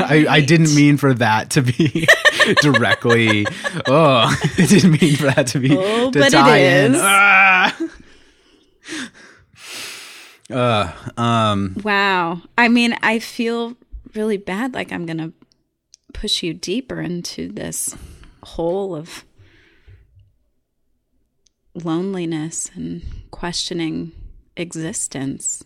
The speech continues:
Speaker 2: if we don't pick your topic, but I just
Speaker 1: I thought
Speaker 2: don't wanna pick it.
Speaker 1: I thought you were gonna say that you were gonna push me into a hole of lonely existence when we picked my <laughs> topic because we'd be talking
Speaker 2: Oh.
Speaker 1: about it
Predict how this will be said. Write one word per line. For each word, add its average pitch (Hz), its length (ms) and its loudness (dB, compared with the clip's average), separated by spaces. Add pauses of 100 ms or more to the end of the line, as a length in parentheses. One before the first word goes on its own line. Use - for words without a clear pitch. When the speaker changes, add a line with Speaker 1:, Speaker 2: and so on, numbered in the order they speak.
(460)
Speaker 2:
if - 220 -12
we 175 100 -10
don't 165 280 -10
pick 175 180 -14
your 139 120 -10
topic, - 680 -12
but - 240 -12 (240)
I - 160 -8
just - 300 -10 (1400)
Speaker 1:
I 127 60 -2
thought 143 340 0 (180)
Speaker 2:
don't 190 260 -6
wanna 190 280 -6 (260)
pick - 260 -10
it. - 140 -12
Speaker 1:
I 117 60 -4
thought 127 280 0
you 117 140 0
were 113 80 0
gonna 110 240 -2
say 95 600 -2 (480)
that 85 220 -4 (800)
you 95 140 -8
were 92 80 -4
gonna 90 140 -6
push - 240 -8
me 87 100 -6
into 82 220 -8
a 71 40 -8
hole 90 300 -4
of 82 140 -10
lonely 82 320 -10
existence 85 640 -10 (260)
when 113 320 2
we 107 140 0
picked - 280 -6
my 120 160 0
<laughs> - 0 -
topic 143 640 2 (100)
because 135 360 0
we'd 139 80 0
be 131 120 2
talking - 320 -2
Speaker 2:
Oh. 330 180 6
Speaker 1:
about 762 140 2
it 880 140 0